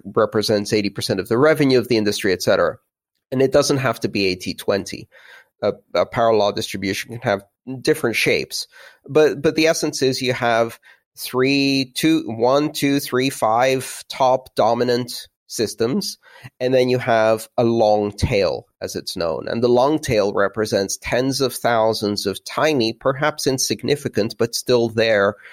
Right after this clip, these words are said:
systems vying for attention. That's the shape that emerged early on. That's the shape I predicted would remain. Once you have a shape like that emerge, it's very difficult, um, to shift the,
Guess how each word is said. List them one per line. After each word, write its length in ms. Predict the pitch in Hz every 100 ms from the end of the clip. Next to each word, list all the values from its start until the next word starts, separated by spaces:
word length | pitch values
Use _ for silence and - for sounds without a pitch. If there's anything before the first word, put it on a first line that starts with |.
| - _
systems 540 | - 135 135 113 110 113
vying 360 | 101 101 107
for 180 | - 98
attention. 640 | 90 - 110 113 - 69 _ _ _ _ _ _ _
That's 340 | - 135 143 -
the 80 |
shape 300 | - 139 127
that 120 | 127 117
emerged 400 | 110 110 104 117
early 300 | 107 110 98
on. 240 | 113 127
That's 200 | 107 -
the 100 | 117
shape 260 | - 107 113
I 60 |
predicted 580 | 104 101 104 - 104 107
would 160 | 113 107
remain. 560 | 101 90 95 123 139 _ _ _ _
Once 280 | 120 117 -
you 80 | 117
have 300 | - 110 113
a 60 | 120
shape 340 | - 110 -
like 180 | 107 -
that 260 | 95 -
emerge, 460 | 104 101 104 120 113
it's 320 | - - 101
very 340 | 117 110 113 113
difficult, 760 | - 120 117 - 113 110 - - _ _ _ _ -
um, 600 | 101 95 87 87 85 - - -
to 100 | 113
shift 680 | - 117 120 - - - - _ _
the, 420 | - 101 87 73